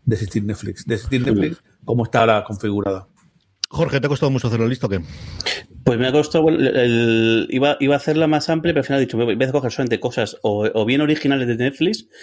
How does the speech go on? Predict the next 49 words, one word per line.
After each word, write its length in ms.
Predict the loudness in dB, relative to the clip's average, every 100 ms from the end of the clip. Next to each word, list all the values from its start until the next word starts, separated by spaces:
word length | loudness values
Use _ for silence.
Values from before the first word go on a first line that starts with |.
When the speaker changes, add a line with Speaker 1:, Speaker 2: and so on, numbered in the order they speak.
| -20 _
Speaker 2:
per 160 | -2
se, 280 | 0 -2 -2 -6 _
o 140 | -2
cosas 280 | -2 -4 -4
que 120 | -2
Netflix 440 | 0 0 0 0 0
res-, 200 | -4 0
haya 200 | 0 2
rescatado 580 | 0 0 0 2 2 2
o 100 | 2
incluso, 260 | 2 0 2
Speaker 3:
Ujú. 80 |
Speaker 2:
o 20 | 2
haya 100 | 0
metido 320 | 0 0 2
pasta 280 | 0 -2 -2
para, 160 | 0
para, 300 | 0 0 -2 -8 -20 _ -4
para, 300 | -2 -2 -2
para, 380 | -2 0 -2
para 120 | -2 -4
continuarla". 440 | -2 -2 0 -2
Así 160 | -4 -2
que 420 | 2 4 4 2
me 80 | 0
ha 20 |
salido, 1080 | 0 2 4 4 6 6 6 6 4 2 -2
pues, 240 | -8 -8 -4
casi 280 | -4 -2 0
veinte 500 | 2 2 0 -2 -6 -4
y 180 | 0 0
está 180 | -2
haciendo 280 | -4 -2 -2
un 120 | -2
poco 160 | -2 -2
la 120 | -2
criba, 360 | 0 0 0 -2 _ -2
así 200 | -2 -2
que 60 | -2
comentaré 280 | -2 0 0
las 140 | 0
diez 120 | -2
que 100 | -4
tengo 180 | -2 0
y 40 | 2
luego 300 | 0 0 -2
las 120 | -2
que 80 | -2
no, 240 | -2